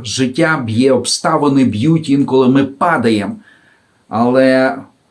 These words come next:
важливо сьогодні зрозуміти, що у кожного із нас є тренер. У кожного із нас є той, хто може допомогти встати і отримати перемогу.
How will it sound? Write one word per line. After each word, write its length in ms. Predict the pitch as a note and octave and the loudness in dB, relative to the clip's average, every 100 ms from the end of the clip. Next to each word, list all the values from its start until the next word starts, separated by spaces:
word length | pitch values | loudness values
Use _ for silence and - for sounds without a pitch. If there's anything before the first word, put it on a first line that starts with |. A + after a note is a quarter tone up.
| _ - | _ -6
важливо 520 | A#2 G2+ C#3+ D#3+ D#3 | -4 0 2 2 2
сьогодні 640 | D3 E3 C#3 C#3+ G#2+ A#2 | 0 -2 0 0 4 4
зрозуміти, 760 | A2+ A#2 A#2 A#2 B2 C3 B2+ G#2+ | 2 -2 -2 2 4 2 0 -4
що 340 | - B2+ A2+ - - - | -4 -4 -6 -8 -16 -12
у 80 | B2 | -4
кожного 500 | D#3 D#3 A2+ C3 B2+ | 0 0 2 0 2
із 180 | A2+ | 0
нас 300 | C3+ C#3+ - | -2 -4 -4
є 180 | B2 B2+ | -2 -2
тренер. 500 | - A#2+ G2+ F#2 D2 - _ _ _ _ _ _ _ | -2 -4 -6 -8 -12 -14 _ _ _ _ _ _ _
У 100 | C#3 | -8
кожного 460 | A#2+ F3 B2+ D3 D3 - | -2 0 0 -2 -2 -4
із 200 | A#2+ B2 | -2 0
нас 320 | D#3 C#3 - | 0 0 -2
є 200 | B2+ A#2 | 0 0
той, 360 | - E3+ C3+ | -2 0 0
хто 200 | G#2+ - | -2 -4
може 320 | C3 C#3 A#2+ A#2 | -2 0 0 -2
допомогти 920 | A2+ C#3 - C#3 C3+ B2+ - C#3 G#2 | 0 -2 0 0 0 -2 -2 -2 -2
встати 800 | - - - C#3+ D3+ G3+ A3 A3 - - _ _ _ | -2 -4 -2 -4 0 0 0 -2 -10 -20 _ _ _
і 540 | D3 D#3+ E3+ F3 F3 F3+ | 0 2 4 2 2 2
отримати 560 | C#3+ C#3+ B2+ B2 A#2 A#2+ | -2 -2 0 2 2 -2
перемогу. 680 | A2+ B2+ A#2+ A#2+ A#2+ - | -6 -4 -2 -2 -4 -8